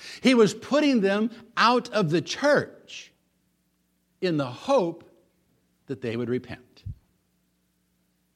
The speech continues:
That's what it meant when he said something similar in First Corinthians five.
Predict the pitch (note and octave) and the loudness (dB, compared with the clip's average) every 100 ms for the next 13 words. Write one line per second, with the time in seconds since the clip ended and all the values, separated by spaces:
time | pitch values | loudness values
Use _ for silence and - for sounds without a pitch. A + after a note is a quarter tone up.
0 | _ - D3 - F3 F#3 D3 F#3+ A#3 E3 | _ -4 -4 0 0 0 0 0 0 0
1 | E3+ D3+ D#3+ D3+ G#2+ _ - - F3 E3+ | -2 2 0 0 -6 _ -10 2 4 4
2 | C3+ F#3 E3 E3+ D3 - C4+ B3 B2 D3 | 0 -2 0 0 0 -2 -2 -2 -2 -6
3 | G3+ _ _ _ _ _ _ _ _ F3 | -8 _ _ _ _ _ _ _ _ -2
4 | F3+ - F#3 - - E3 D3 E3 D3+ - | -2 2 2 2 0 0 2 2 0 -4
5 | C4+ E3+ | -6 -6